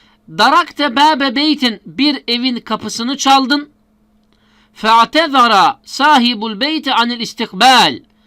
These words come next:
Yani seni karşılamaktan evin sahibi özür diledi. İ'tezara, kaçındı yani. Yani bir evin kapısını çaldın ve evin sahibi, e,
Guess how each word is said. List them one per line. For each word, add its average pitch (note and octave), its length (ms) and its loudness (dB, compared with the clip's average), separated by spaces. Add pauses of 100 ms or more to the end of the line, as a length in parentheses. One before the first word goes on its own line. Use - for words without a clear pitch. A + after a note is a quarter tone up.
(260)
Yani F#3+ 160 -10
seni A#3+ 340 -8
karşılamaktan A3 1080 -2 (560)
evin A3+ 280 -2
sahibi F#3+ 760 -2
özür G#3+ 440 -2
diledi. D3+ 420 -6 (120)
İ'tezara, F3+ 760 -4
kaçındı A3 440 -6
yani. C#3 320 -2 (580)
Yani D#3 260 -12
bir C4+ 120 -8
evin G3 220 -4
kapısını G#3 480 -12
çaldın F#3+ 440 -8
ve A#3+ 60 -4
evin A3 260 -4
sahibi, F#3 680 -4 (540)
e, C#3 80 -10